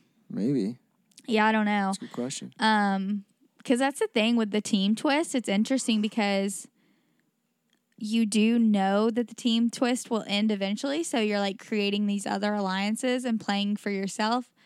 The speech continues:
Speaker 2: But at the end of the day, you don't know how long, so, like, you do need your team as your main alliance because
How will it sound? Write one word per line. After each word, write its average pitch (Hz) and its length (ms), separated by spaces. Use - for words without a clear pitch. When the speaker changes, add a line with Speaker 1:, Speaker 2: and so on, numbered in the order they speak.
Speaker 2:
But 233 360
at 214 120
the 214 60
end 208 100
of 190 60
the 196 80
day, 233 220
you 208 120
don't 196 160
know 190 100
how 185 200
long, 226 460
so, 214 140
like, 190 240
you 214 100
do 208 240
need 254 200
your 202 120
team 202 480
as 208 220
your 208 120
main 202 220
alliance 190 500
because 196 560